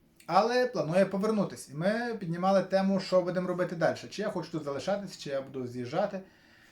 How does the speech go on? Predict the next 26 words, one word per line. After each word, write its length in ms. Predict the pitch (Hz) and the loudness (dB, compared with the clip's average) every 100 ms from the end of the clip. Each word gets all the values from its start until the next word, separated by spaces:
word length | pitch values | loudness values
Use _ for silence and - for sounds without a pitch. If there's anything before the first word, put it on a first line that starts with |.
| - _ _ _ - | -20 _ _ _ -2
І 140 | 190 202 196 196 202 202 202 | 2 4 4 4 2 2 4
я 500 | 226 269 285 277 262 226 _ _ | 4 6 4 2 0 -8 _ _
кажу, 260 | 226 233 202 | 0 2 0
що 160 | - | 2
я 120 | 180 | 4
буду 220 | 185 175 165 | 4 0 0
з'їжджати. 560 | 170 151 147 131 - - _ _ _ _ _ _ _ _ _ - | 2 4 4 2 -2 -16 _ _ _ _ _ _ _ _ _ -18
Буду 220 | 135 156 139 | -8 -6 -2
з'їжджати, 380 | 156 156 254 190 | -2 0 0 -2
ну, 120 | 165 | 0
маленька 280 | 160 160 151 | 2 0 -2
кімнатка, 460 | 170 208 240 160 | -2 0 0 0
гарні 360 | 143 165 156 151 | 2 4 2 0
умови, 520 | 151 202 240 214 - | 2 4 6 6 4
але 800 | 175 185 196 196 196 196 196 190 | 2 2 2 4 2 2 0 -2
все 220 | 190 - 208 | -4 -6 -2
одно, 520 | 185 156 127 120 117 117 117 113 113 110 | -2 0 -2 -2 -6 -8 -10 -12 -12 -14
е, 140 | - - - - _ _ | -18 -20 -20 -20 _ _
треба, 500 | - 185 170 156 151 | -2 0 2 4 4
треба 300 | 143 165 147 | 2 -4 -6
щось 220 | 135 - 135 | -6 -10 -10
інакше. 360 | 117 110 - _ _ _ | -12 -12 -18 _ _ _
Треба 200 | 139 135 | -10 -10
буде 160 | 127 117 | -10 -14
щось 220 | 123 117 | -16 -10
інакше. 420 | 170 254 - 226 | -8 -8 -10 -16